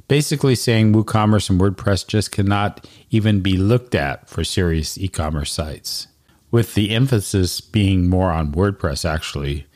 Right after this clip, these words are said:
and the obvious labeling that open source just can't do it. So there's that other whole story there, but that kind of, you know,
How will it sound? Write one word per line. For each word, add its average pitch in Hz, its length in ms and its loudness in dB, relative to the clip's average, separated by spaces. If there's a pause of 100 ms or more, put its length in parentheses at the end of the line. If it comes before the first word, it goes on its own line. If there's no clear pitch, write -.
(220)
and 120 100 4
the 139 140 4
obvious 151 480 0
labeling 98 640 2
that 76 240 -4
open 95 260 0
source 85 280 -2
just - 280 -6
can't 67 260 -4
do 73 180 -6
it. 58 200 -12 (560)
So 113 180 4
there's 107 300 2
that 95 240 0
other 76 200 0
whole 80 360 0
story 80 520 0
there, 73 260 -2
but - 200 -6
that 123 200 0
kind 104 180 2
of, 78 140 0 (100)
you 98 100 0
know, 69 140 -4